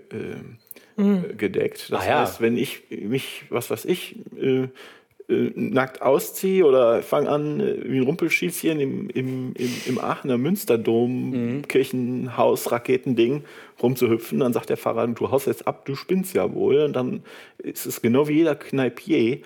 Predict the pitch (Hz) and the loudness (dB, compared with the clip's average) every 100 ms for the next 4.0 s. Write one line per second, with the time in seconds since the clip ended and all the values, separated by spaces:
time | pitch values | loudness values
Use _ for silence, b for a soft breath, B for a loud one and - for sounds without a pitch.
0 | B B 151 156 135 92 - 143 175 170 | B B 0 0 0 -4 -6 -2 -2 -2
1 | - - 113 139 214 240 - - - - | -6 -4 -2 0 0 -2 -4 -8 -4 -4
2 | - - - - - - 143 208 208 202 | -6 -6 -8 -10 -8 2 4 6 4 4
3 | 196 190 104 104 95 87 95 110 - - | 2 2 -2 -2 -4 -4 -4 -8 -10 -16